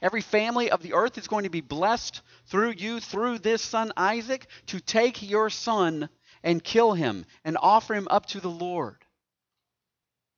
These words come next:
I do have to wonder if Abraham was thinking, "Okay, something's gonna happen here 'cause God doesn't ask us to do these things." You know, but, but anyways, we're, I'm not gonna digress back into Genesis twenty-two,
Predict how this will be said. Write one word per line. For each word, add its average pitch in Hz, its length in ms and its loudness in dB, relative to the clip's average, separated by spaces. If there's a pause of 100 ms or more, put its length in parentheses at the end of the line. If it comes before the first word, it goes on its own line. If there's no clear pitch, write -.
(760)
I 190 180 -6
do 240 180 -4
have 240 180 2
to 196 80 -6
wonder 180 340 0
if 151 140 -4
Abraham 165 420 -2
was 147 160 -6
thinking, 135 360 -8
"Okay, 101 380 -10 (1160)
something's 160 320 -4
gonna 143 160 -4
happen 143 380 -6
here 107 400 -10 (280)
'cause 113 200 -10
God 135 260 0
doesn't 123 320 -8
ask 110 320 -8
us 104 160 -14
to 107 120 -16
do 98 200 -16
these 87 240 -18
things." - 540 -20 (1000)
You 110 80 -14
know, 95 220 -12 (200)
but, 95 180 -8 (200)
but 104 240 -4
anyways, 95 420 -6
we're, 117 120 -4
I'm 120 100 -2
not 131 120 -2
gonna 123 140 0
digress 120 540 0
back 107 260 -2
into 110 160 -6
Genesis 113 440 -10
twenty-two, 113 520 -8